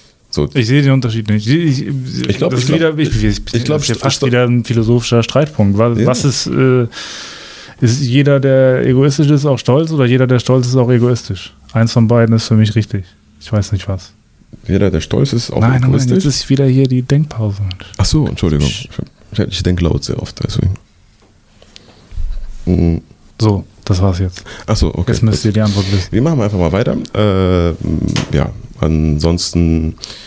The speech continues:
Speaker 1: Stolz, Ego, ich, äh, würd dazu sagen, ähm,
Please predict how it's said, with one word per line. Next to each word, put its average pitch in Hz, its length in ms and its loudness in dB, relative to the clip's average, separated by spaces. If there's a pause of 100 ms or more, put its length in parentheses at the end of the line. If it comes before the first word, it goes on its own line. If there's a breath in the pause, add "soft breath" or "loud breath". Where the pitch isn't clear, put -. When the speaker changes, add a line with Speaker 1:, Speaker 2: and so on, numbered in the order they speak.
(140 loud breath)
Speaker 1:
Stolz, 104 720 -2
Ego, 104 640 2
ich, 85 400 -4
äh, 78 380 0
würd 80 180 -2
dazu 82 320 -2
sagen, 76 500 0
ähm, 71 500 0